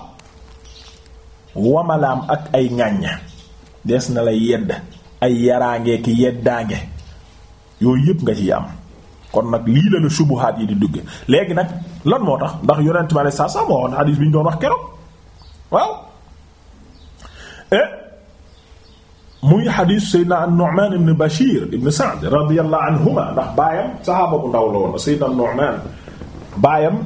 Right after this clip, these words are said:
di Bashir ibn Sa'd, moom saxaaba bu mag la woon, moo ko jur, radiyallahu anhuma. Moom jarbaatu Seydina Abdallah ibn Rawaha mi ñu doon wax, na Amra bint Rawaha di sœuru Seydina Abdallah ibn Rawaha mi ñu doon wax ci Jayshul Umara fan yee,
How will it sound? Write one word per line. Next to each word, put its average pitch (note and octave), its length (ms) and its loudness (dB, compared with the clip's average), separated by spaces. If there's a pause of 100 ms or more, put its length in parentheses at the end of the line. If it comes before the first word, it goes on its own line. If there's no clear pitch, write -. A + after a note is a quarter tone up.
(100)
di B2+ 520 0
Bashir D3 440 2 (160)
ibn D3+ 260 4
Sa'd, D#3 440 -2
moom C3 240 2
saxaaba C3 500 0
bu A#2 80 -2
mag G2+ 200 -2
la F2 80 2
woon, - 140 -2 (200)
moo A#2+ 180 2
ko A#2+ 120 0
jur, G#2 160 -2 (560)
radiyallahu D3 640 0
anhuma. A2+ 320 -2 (1080)
Moom A2+ 600 0
jarbaatu C3+ 600 0
Seydina B2+ 560 0
Abdallah B2 460 0
ibn A#2 100 -4
Rawaha G#2+ 400 0
mi A2 100 -2
ñu B2+ 60 -2
doon B2 220 2
wax, - 160 -4
na A#2 100 0 (160)
Amra C#3+ 240 2 (160)
bint C#3 240 0
Rawaha B2 720 0
di B2+ 80 2
sœuru D#3+ 380 2
Seydina C#3 420 0
Abdallah B2+ 320 2
ibn A#2+ 140 -2
Rawaha A#2 400 0
mi B2 100 0
ñu B2 60 0
doon B2+ 140 2
wax A#2+ 160 0
ci A#2+ 280 0
Jayshul C3 400 0
Umara A2 320 2
fan A2+ 220 -2
yee, B2+ 340 0